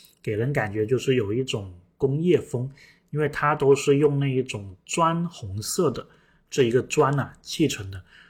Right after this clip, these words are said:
所以呢，远远看上去呢，就是感觉这个像一个工厂的这么一个感觉。那么当然你在开车的时候，在高速上啊，也是可以看到这个球场的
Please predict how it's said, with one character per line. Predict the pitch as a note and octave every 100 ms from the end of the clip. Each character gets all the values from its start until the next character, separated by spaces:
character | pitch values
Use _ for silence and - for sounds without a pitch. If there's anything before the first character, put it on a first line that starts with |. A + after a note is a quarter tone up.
| _
所 | - D3+
以 | C3
呢， | A#2+
远 | A2+ A2+
远 | F#3 D3 -
看 | - E3+
上 | D3 C3+
去 | -
呢， | A#2+ G#2+
就 | A#2+
是 | C#3+
感 | C#3 G2+
觉 | F#2+ G2+
这 | B2+
个 | A#2
像 | G2 B2+ G#2+
一 | G2
个 | G#2 G#2+ G2+ F#2 - _ - -
工 | D#3+ F#3
厂 | - G#2+ F#2
的 | F#2 - _ _ _
这 | - C3
么 | A2+
一 | G2+
个 | A2
感 | G#2 F#2+
觉。 | F#2 G2
那 | C#3
么 | C#3
当 | C#3 C3
然 | C3
你 | G#2
在 | A#2+
开 | A2+ - D#3
车 | - E3 C#3+
的 |
时 | A2
候， | G2+ G#2 - -
在 | - C3+
高 | - D3+ D#3
速 | C#3+ - E3+
上 | - C3
啊， | G#2
也 | F#2+ G2
是 | F2+ G3
可 | D3+ A2
以 | G#2
看 | - B2+
到 | A2+
这 | B2
个 | A2
球 | F#2+ A2
场 | G#2+ G2+
的 | G2 F#2+